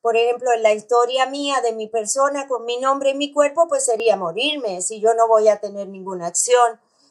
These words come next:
De hecho, aunque yo no quiera tener acciones, yo estoy respirando constantemente y ha-, hay todo un sistema operativo dentro de mí manteniéndome viva.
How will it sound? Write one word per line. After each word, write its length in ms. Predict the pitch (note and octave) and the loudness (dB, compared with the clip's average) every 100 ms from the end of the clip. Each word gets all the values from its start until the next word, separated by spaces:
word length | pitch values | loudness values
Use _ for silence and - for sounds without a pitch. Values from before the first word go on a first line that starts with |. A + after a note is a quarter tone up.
| _ | _
De 200 | A3+ B3 | 4 4
hecho, 420 | C4+ C4 G#3+ - _ _ - | 2 2 2 0 _ _ 2
aunque 600 | A3 A#3 A3+ - A#3 A3+ | 4 4 -4 -2 -2 2
yo 160 | C4+ | 0
no 180 | C#4+ D4 _ | 0 -4 _
quiera 460 | - D#4 D4 C#4+ B3 | -10 0 2 4 2
tener 480 | B3+ B3 C4 C4 - | 0 -2 -2 -4 -4
acciones, 840 | A3+ A3 - - C4 C4+ C#4 E4 F#4 - | 0 0 0 -2 0 0 0 -8 -8 -4
yo 100 | B3+ | -4
estoy 340 | B3+ B3+ A#3 | -2 -4 -4
respirando 720 | A#3+ A#3 A#3 G#3+ A3 A#3 B3 | -2 -4 -4 4 4 4 -2
constantemente 1040 | A#3 G#3 - A3 A3+ A3+ B3+ A#3+ B3 B3+ C4 | -2 -6 0 2 0 -2 -6 -4 -6 -4 0
y 100 | A#3 | 2
ha-, 180 | A3 - - | 2 0 0
hay 220 | G#3+ A3+ | 0 0
todo 240 | D4 D4 D#4 | 2 2 2
un 80 | |
sistema 560 | D4+ C4 A#3+ B3 B3 A#3+ | -6 -8 -6 -4 2 2
operativo 600 | A3+ A3+ G3+ G3 A#3 A#3 A#3+ | 2 0 -4 -4 -6 -4 -4
dentro 340 | G#3 G3+ G3+ F#3+ | -6 -8 -6 -6
de 120 | G3 | -6
mí 280 | G#3 D4 G4+ _ _ _ | -6 -8 -10 _ _ _
manteniéndome 840 | - A#3 A3 A3 A3+ A#3 A#3+ G#3+ G3+ | -2 -2 2 2 2 4 4 2 -4
viva. 440 | F3+ F3+ F3 E3 | -6 0 0 0